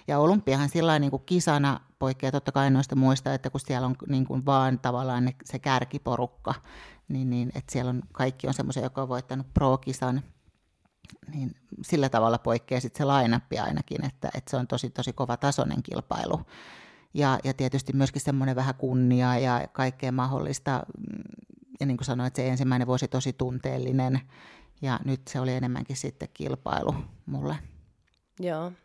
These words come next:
Speaker 2: Miten sä, kun sä sanoit, että korona on enemmänkin mahdollisuus vuosi kisata, niin miten toi näkyy sun valmennuksessa ja,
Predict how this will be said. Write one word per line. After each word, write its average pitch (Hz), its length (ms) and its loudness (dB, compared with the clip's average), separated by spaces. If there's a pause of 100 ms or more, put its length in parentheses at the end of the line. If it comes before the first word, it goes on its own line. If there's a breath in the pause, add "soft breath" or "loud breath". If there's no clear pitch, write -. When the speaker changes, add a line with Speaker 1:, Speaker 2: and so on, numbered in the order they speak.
(160)
Speaker 2:
Miten 190 280 0
sä, 185 300 0
kun 180 100 -10
sä 175 60 -12
sanoit, 175 220 -2
että - 120 -14
korona 165 300 0
on 151 100 -4
enemmänkin 160 360 -6
mahdollisuus 156 720 -4
vuosi - 280 -10
kisata, 156 440 -8 (480 loud breath)
niin 165 140 -6
miten 165 180 -2
toi 160 120 0
näkyy 160 240 -4
sun 156 300 -12
valmennuksessa 156 800 -6
ja, 120 140 -4